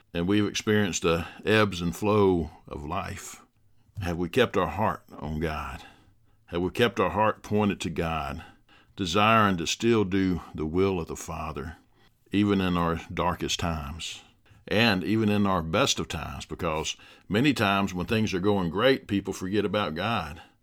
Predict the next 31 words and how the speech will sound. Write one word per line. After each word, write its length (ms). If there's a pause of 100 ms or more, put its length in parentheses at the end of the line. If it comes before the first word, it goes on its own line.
(220)
because 360
things 240
are 60
<laughs> 0
going 280
great. 340
They 60
think 200
they 100
don't 200
need 200
God. 260
Well, 100
man, 240
how 160
far 360
from 160
the 80
truth 320
is 100
that? 260 (320)
We 120
need 200
God 460 (180)
when 220
it 220 (220)
good 160
times 340
are, 200
are 160
here 340